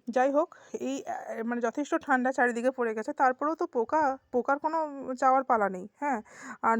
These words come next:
মিলিবাগ তো বলার কথা নয়, মিলিবাগ জবা গাছকে ভীষণ ভালোবাসে। জবা গাছ যেখানেই দেখবে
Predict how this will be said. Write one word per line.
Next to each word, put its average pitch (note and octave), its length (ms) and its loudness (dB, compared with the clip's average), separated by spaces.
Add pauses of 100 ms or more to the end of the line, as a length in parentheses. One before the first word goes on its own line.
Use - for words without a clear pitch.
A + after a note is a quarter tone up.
মিলিবাগ C#4+ 380 2
তো E4 60 0
বলার C#4 320 4
কথা C4+ 160 -2
নয়, C4+ 240 0
মিলিবাগ B3+ 360 0
জবা A#3+ 160 0
গাছকে B3 320 -4
ভীষণ A#3 280 -2
ভালোবাসে। B3+ 440 0
জবা A3 180 0
গাছ A#3+ 160 -2
যেখানেই B3 260 -4
দেখবে A#3+ 220 -2